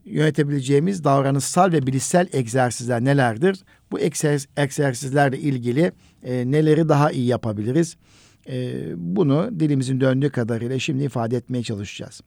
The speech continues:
Yine biraz önce aslında ifade ettim. E, sınava başlamadan önce, hani sınava giriyoruz, e, yerimize oturuyoruz ama sınav saatini beklediğimiz o süre içerisinde, e, sandalyeyi ellerimizle tutup ayaklarımızla sıkıca yere bastırıp şöyle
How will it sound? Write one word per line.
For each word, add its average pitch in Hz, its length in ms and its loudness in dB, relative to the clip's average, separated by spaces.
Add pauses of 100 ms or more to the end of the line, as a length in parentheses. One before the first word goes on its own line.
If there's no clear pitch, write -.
(160)
Yine 208 240 4
biraz 208 220 8
önce 196 180 4
aslında 190 260 2
ifade 170 420 6
ettim. 143 320 -2 (680)
E, 135 280 4
sınava 185 400 8
başlamadan 165 720 6
önce, 135 400 2
hani 135 420 2
sınava 139 440 0
giriyoruz, 135 680 2 (120)
e, 131 60 -4
yerimize 131 520 2
oturuyoruz 147 680 -2
ama 151 220 0
sınav 151 260 0
saatini 127 480 0
beklediğimiz 135 500 0
o 170 120 0
süre 131 220 -6
içerisinde, 120 800 -2 (380)
e, 143 140 0
sandalyeyi 165 600 4
ellerimizle 147 680 2
tutup 170 400 -4
ayaklarımızla 143 640 0
sıkıca 135 360 -4
yere 139 260 2
bastırıp 139 440 -2
şöyle 160 440 2